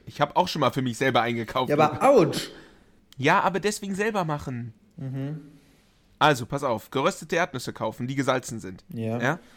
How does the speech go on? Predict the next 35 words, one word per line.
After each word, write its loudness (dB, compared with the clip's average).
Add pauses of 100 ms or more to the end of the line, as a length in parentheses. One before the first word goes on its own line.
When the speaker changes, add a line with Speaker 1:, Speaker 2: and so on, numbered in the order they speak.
(260)
Speaker 1:
In, 4
in 2
den, 6
in 6
den 6
Thermomix 10
von 4
Vorwerk. 6 (180)
Speaker 2:
Ja, -6
den -8
ich -12
natürlich -10
Speaker 1:
Ja? 2
Speaker 2:
für -12
eintausendzweihundert -12
Euro. -12
Speaker 1:
<laughs> 0 (400)
Ja, 2 (260)
ja, 8 (200)
wenn 6
du 10
den 12
nicht 8
hast, 8
brauchst 2
du 4
auch 6
gar 8
nicht 2
probieren. 0
Nee, 4
aber 4
in 0
Mixer, -2 (580)
ja? -2